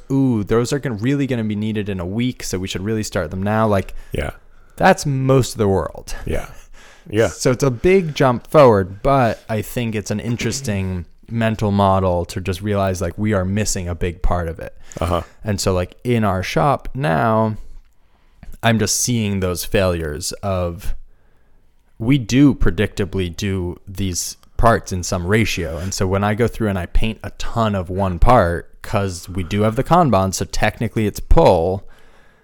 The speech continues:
Speaker 1: It's like, right, but there's no way we're gonna ship that immediately.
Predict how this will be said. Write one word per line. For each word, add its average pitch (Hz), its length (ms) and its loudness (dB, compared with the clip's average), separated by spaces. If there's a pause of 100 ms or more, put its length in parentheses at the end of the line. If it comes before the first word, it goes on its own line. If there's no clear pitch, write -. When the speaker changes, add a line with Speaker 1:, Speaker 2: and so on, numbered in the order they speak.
(120)
Speaker 1:
It's 127 80 -10
like, 131 140 2
right, 151 260 0
but - 220 -6 (520)
there's 139 160 2
no 165 180 0
way 139 340 0
we're 135 140 2
gonna 104 180 0
ship - 360 -6
that 180 260 2
immediately. 190 720 -2